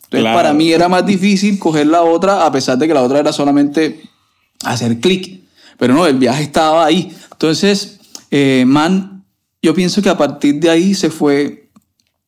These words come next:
Speaker 1: creando ese, ese ser, eh, que es Tico en la fotografía.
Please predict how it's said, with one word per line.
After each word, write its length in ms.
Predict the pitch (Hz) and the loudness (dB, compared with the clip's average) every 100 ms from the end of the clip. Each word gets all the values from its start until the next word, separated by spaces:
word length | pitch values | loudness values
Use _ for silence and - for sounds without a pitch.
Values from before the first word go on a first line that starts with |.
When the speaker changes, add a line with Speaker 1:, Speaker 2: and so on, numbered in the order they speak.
| - | -6
Speaker 1:
creando 540 | - 143 131 131 147 147 | -2 0 2 2 2 0
ese, 340 | 135 151 131 | 0 -2 0
ese 200 | 123 143 | -2 -2
ser, 440 | 139 147 147 147 - _ _ _ _ | 0 0 0 -2 -12 _ _ _ _
eh, 800 | 175 127 120 113 113 107 107 - | -2 0 2 2 0 -4 -8 -10
que 160 | - 143 | -2 -2
es 140 | 135 | -2
Tico 300 | - 165 165 | -4 -4 0
en 60 | 156 | 0
la 80 | 139 | 0
fotografía. 760 | 131 120 117 113 135 135 160 | -2 -2 -2 -2 0 0 0